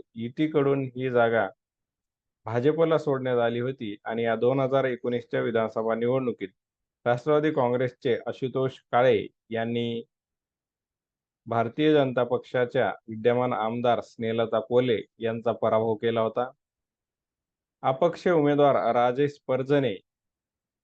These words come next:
यांनी जवळपास पंधरा हजार चारशे शेहेचाळीस मते घेतल्या कारणाने भाजपच्या उमेदवाराला तिथं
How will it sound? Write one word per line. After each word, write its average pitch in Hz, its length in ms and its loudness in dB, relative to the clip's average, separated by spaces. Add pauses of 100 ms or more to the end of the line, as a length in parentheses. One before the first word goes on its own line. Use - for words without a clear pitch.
(280)
यांनी 135 580 0 (140)
जवळपास 127 560 0 (140)
पंधरा 131 280 0
हजार 135 320 2
चारशे 123 640 -2
शेहेचाळीस 139 760 2
मते 123 320 0
घेतल्या 113 360 -2
कारणाने 120 520 0 (1700)
भाजपच्या 156 640 0
उमेदवाराला 135 680 0
तिथं 143 360 -8